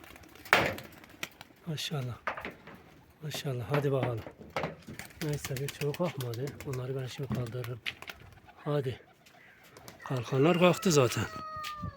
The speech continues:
Evet sevgili arkadaşlar. Dişimiz taklacıdır, kalkmıyor. Evet.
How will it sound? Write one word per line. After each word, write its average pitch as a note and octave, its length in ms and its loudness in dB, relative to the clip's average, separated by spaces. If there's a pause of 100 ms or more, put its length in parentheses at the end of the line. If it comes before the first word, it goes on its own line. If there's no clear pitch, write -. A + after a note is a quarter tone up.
(300)
Evet D3 260 6
sevgili C#3+ 340 4
arkadaşlar. D3+ 540 0 (1300)
Dişimiz - 520 2
taklacıdır, F3+ 600 2
kalkmıyor. D#3 640 2 (1200)
Evet. C#3+ 240 -2